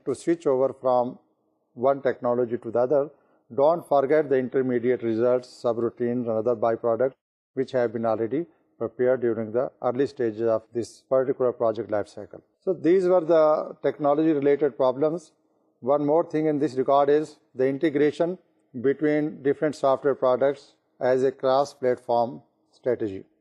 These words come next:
In fact, the modern software environment requires that all software should integrate with each other. Theoretically,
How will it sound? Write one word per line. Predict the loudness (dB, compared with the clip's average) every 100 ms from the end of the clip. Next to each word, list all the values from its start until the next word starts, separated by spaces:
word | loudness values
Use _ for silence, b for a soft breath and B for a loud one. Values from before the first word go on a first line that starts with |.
| -8
In | -6
fact, | 0 0 2
the | 2 2
modern | 2 2 2 0
software | 0 0 0 0
environment | 2 2 2 0 -2
requires | -2 0 2 2
that | 0 2
all | 2 2
software | 0 -2 0 0
should | 0 -2 -4
integrate | -6 -4 -4 -4
with | -6 -4
each | -6
other. | -8 -10 -14 _ _ _
Theoretically, | 0 2 2 2 2 2